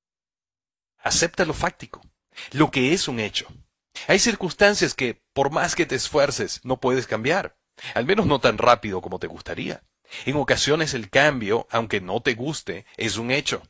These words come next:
Tu estrés aumenta cuando resistes lo que te sucede. Al resistir, le das poder a aquello que estás resistiendo. Al aceptar y soltar tu resistencia, recuperas tu poder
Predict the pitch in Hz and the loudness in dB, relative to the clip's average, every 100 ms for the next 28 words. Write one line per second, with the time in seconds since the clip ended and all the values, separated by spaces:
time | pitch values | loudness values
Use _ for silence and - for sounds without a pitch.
0 | _ _ _ _ - - - 135 120 - | _ _ _ _ -20 -14 -2 0 0 0
1 | 156 151 135 120 131 120 101 117 117 117 | 0 2 2 2 -2 -2 -2 0 0 0
2 | 113 139 - 160 135 117 104 101 - - | 0 0 -2 -4 -2 -4 -6 -4 -4 -2
3 | 139 175 - _ - - - 131 131 139 | -2 -4 -8 _ -16 -4 2 2 2 0
4 | 143 - 202 175 113 110 127 180 - 185 | -2 -4 -4 -4 -2 0 0 0 -2 0
5 | 151 123 117 113 120 117 117 101 - 117 | 2 0 -2 -4 -6 -4 -6 -6 0 0
6 | 107 104 98 95 104 95 80 - - - | 0 -2 -6 -6 -6 -6 -8 -16 -18 -14
7 | - 107 101 - - - 131 147 113 85 | -2 0 2 -2 -6 0 2 2 0 -4
8 | 92 90 113 107 113 - 135 131 - - | -6 -4 2 2 2 -6 -8 -10 -10 -6
9 | 123 131 - 139 110 - 92 - - 147 | -4 -4 -4 -4 -4 -6 -6 -2 -2 -2
10 | - 147 151 131 - 120 110 104 92 | -2 -2 -2 -4 -6 -4 0 0 -2